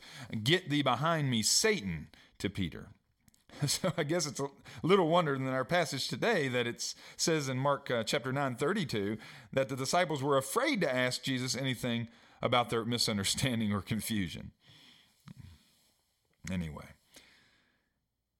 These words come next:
you know, in our lives of faith, we too are taught things by God,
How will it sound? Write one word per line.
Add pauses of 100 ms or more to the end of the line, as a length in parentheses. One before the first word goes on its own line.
(540)
you
know,
in
our
lives
of
faith, (1500)
we
too
are
taught
things
by
God,